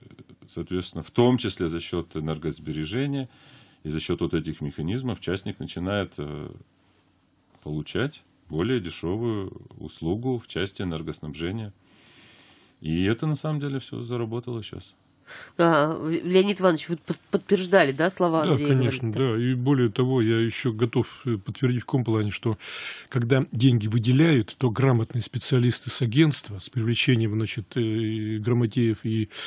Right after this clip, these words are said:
Speaker 3: из других структур, они рассматривают этот проект, дают иногда советы, в какую сторону его немножко там отклонить, либо где, э,
Speaker 2: Мгм.
Speaker 3: акцентировать внимание.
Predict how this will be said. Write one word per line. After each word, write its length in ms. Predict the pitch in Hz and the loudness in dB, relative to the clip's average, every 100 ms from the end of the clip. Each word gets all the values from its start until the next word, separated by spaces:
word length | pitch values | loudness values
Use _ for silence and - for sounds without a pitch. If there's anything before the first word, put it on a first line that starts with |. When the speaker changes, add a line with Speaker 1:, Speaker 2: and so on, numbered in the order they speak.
| - - - | -10 -12 -8
Speaker 3:
из 100 | 113 | 0
других 300 | 127 160 180 | 4 4 2
структур, 440 | - 110 - 110 - | 0 -4 -2 -4 0
они 280 | 127 139 156 | 4 4 2
рассматривают 880 | 123 - - 131 139 113 107 104 | 0 0 2 2 2 2 -2 -2
этот 220 | 120 107 | -4 -6
проект, 540 | - 110 110 92 _ - - - - | -6 -4 -2 -4 _ -20 -20 -12 4
дают 240 | 135 143 | 6 6
иногда 240 | 123 117 127 | 4 4 2
советы, 440 | - 120 131 - | 4 4 4 2
в 60 | - | -2
какую 280 | 135 - 143 | -2 2 4
сторону 320 | - 135 120 | 4 4 4
его 160 | 113 113 | 4 4
немножко 400 | 117 117 117 - | 4 4 0 -2
там 160 | 113 113 | -4 -4
отклонить, 500 | - 127 117 123 110 | -2 0 4 2 0
либо 180 | 104 | -4
где, 280 | 107 113 120 110 | -4 0 0 0
э, 80 | - | -4
Speaker 2:
Мгм. 240 | 196 220 139 | -4 -2 -4
Speaker 3:
акцентировать 540 | - 123 - 123 107 | 0 0 2 2 2
внимание. 440 | 113 117 107 98 | 0 -2 -4 -8